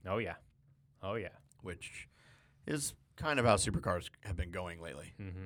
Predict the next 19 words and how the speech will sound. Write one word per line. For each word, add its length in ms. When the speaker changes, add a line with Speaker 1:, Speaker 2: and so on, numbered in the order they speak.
Speaker 2:
for 80
the 60
most 200
part. 200
Speaker 1:
Yeah. 220
Everybody 340
wants 260
to, 220
everybody 360
wants 260
to 60
buy 320
now 280
what 120
was 120
popular 380
in 80
their 80
childhood, 520